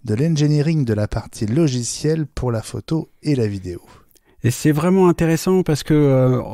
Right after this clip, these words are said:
Speaker 2: on a, on a vu, euh, <laughs> et on s'en est, euh, euh, fait l'écho dans l'hebdo, euh, de, de savoir, euh, alors il y a deux objectifs matériels sur l'iPhone quinze, trois objectifs matériels dans l'iPhone quinze Pro,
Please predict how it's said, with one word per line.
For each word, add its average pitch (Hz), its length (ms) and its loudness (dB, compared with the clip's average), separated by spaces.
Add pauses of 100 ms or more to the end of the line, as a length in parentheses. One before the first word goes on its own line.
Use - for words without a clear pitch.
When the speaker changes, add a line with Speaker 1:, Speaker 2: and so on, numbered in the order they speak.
(160)
Speaker 2:
on 143 200 4
a, 147 200 2
on 139 120 2
a 147 80 2
vu, 165 280 2
euh, 123 240 4 (100)
<laughs> 90 60 2
et 135 40 4
on 120 80 2
s'en 123 280 -2
est, 117 220 2
euh, 98 240 0 (460)
euh, 107 480 -4
fait 131 160 0
l'écho 123 420 2
dans 120 160 -2
l'hebdo, 147 540 2
euh, 120 120 2
de, 120 240 0
de 120 180 0
savoir, 123 540 0
euh, 110 160 2
alors 113 200 0
il 117 80 0
y 117 40 0
a 113 200 0
deux 120 440 0
objectifs 120 520 -2
matériels 113 640 0
sur - 180 -8
l'iPhone 107 400 -2
quinze, 113 320 -2
trois 117 340 -4
objectifs 110 460 -8
matériels 110 480 -4
dans 104 100 -4
l'iPhone 101 320 -6
quinze 104 240 -6
Pro, 120 300 -2